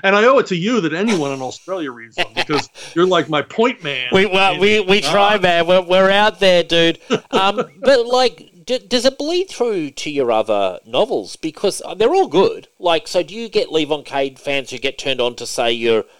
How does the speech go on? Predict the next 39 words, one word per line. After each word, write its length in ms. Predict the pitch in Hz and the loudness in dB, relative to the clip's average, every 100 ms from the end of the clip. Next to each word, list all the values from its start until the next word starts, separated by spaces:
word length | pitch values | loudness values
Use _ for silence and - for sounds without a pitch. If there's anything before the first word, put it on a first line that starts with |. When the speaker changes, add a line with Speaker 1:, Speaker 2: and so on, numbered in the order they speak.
| _ _ _ | _ _ _
Speaker 2:
your, 180 | 160 170 | -6 -2
you 120 | 196 | -2
know, 60 | |
your 160 | 139 151 | 0 -2
Blooded 500 | 143 143 147 143 135 | -2 0 2 2 2
or 60 | 127 | 0
your 140 | 98 | -2
Shrinkage 680 | - 165 156 156 147 139 120 | -8 -8 -6 -2 -2 -2 -2
or, 220 | 120 117 117 | 0 0 0
or 220 | 120 117 | 0 2
your 120 | 113 110 | 0 -4
Bad 280 | 127 139 | -2 -4
Times? 320 | - 147 143 - | -4 -10 -10 -14
Does 200 | 160 143 | -16 -14
it, 200 | 156 - | -14 -10
does 180 | 147 | -8
it 80 | 151 | -2
all 140 | 160 156 | 0 0
sort 180 | - 160 | -4 -8
of 80 | |
filter 360 | - - 151 143 | -10 -12 -12 -12
through 220 | - 151 | -4 -2
a 40 | 160 | -2
bit? 220 | 247 339 _ _ _ _ _ _ _ _ | -6 -10 _ _ _ _ _ _ _ _
Speaker 1:
Yeah, 120 | 220 | -6
I 120 | 254 | -4
don't 200 | 294 254 | -4 -4
know. 380 | 233 226 170 139 156 | -2 0 0 -2 -4
I 80 | |
mean, 220 | 160 170 160 | -6 -6 -6
I, 240 | 160 165 - | -8 -10 -12
some 340 | - - 196 | -16 -4 -4
fans 360 | 202 214 196 175 | -2 -2 -4 -4
say, 140 | 185 | -4
"Will 180 | 175 165 | -2 0
there 160 | 151 160 | 0 0
ever 200 | 165 151 | 0 -2
be 100 | 135 | -6
crossovers 920 | - 185 208 151 127 120 113 110 | -4 -4 -2 -4 -6 -8 -12 -16